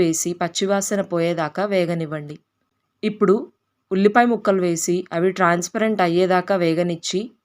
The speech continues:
అందులోనే అల్లం వెల్లుల్లి పేస్ట్ వేసి పచ్చివాసన పోయాక ఇందాక తరిగి పెట్టుకున్న ఫ్రెంచ్ బీన్స్, క్యారెట్ ఉన్నాయి కదండి, అవి కూడా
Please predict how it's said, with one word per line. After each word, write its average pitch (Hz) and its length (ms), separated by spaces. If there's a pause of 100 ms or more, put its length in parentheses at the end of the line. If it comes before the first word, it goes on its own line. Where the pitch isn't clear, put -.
(240)
అందులోనే 202 580 (120)
అల్లం 180 300
వెల్లుల్లి 180 400
పేస్ట్ 175 300
వేసి 165 320 (1200)
పచ్చివాసన 226 580 (120)
పోయాక 175 360 (460)
ఇందాక 190 420
తరిగి 185 320
పెట్టుకున్న 170 360 (140)
ఫ్రెంచ్ 170 320
బీన్స్, 214 340
క్యారెట్ 165 420
ఉన్నాయి 165 260
కదండి, 156 360 (1400)
అవి 185 200
కూడా 220 200